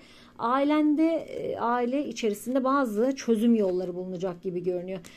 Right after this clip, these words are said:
Evet, bazı kimselerle ilgili de artık bu kadar çok kısa oldu ama kusura bakmayın, vallahi çok midem bulanıyor. Ee, ilgili de ya hep ya hiç diyeceğim bir dönemdesin ama bence hiç diyeceksin gibi görünüyor.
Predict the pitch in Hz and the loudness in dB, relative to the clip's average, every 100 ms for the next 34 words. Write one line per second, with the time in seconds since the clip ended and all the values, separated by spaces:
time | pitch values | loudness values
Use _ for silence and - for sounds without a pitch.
0 | - - 440 294 - - - - 370 359 | -20 -10 -2 -2 -2 -12 -20 -8 -2 0
1 | 262 254 220 220 196 214 208 196 254 247 | -2 -4 -6 -2 -2 0 0 -2 -8 -8
2 | 208 180 185 226 247 - - 202 196 196 | -8 -6 -6 -6 -8 -18 -20 -20 -18 -18
3 | 175 196 190 175 208 - - 180 170 208 | -14 -12 -12 -12 -18 -20 -12 -10 -10 -10
4 | 247 226 - 180 180 180 180 170 180 180 | -10 -12 -16 -14 -12 -12 -12 -12 -10 -8
5 | 170 185 208 175 175 170 170 175 175 185 | -8 -10 -14 -16 -14 -14 -14 -14 -14 -14
6 | 190 - - - - _ - 196 202 202 | -18 -18 -20 -20 -20 _ -14 -6 -4 -4
7 | 208 277 277 254 240 214 214 269 262 269 | -4 -6 -6 -4 -6 -2 0 0 -2 -4
8 | 233 269 269 240 233 - 214 185 196 185 | -4 -8 -6 -6 -8 -10 -10 -8 -8 -8
9 | 214 254 247 240 233 226 254 247 233 214 | -6 -4 -4 -6 -6 -8 -14 -14 -12 -10
10 | 196 190 190 196 220 - 196 190 185 185 | -10 -10 -12 -14 -16 -16 -16 -12 -12 -14
11 | 185 185 185 180 - - 196 | -18 -14 -12 -10 -12 -12 -12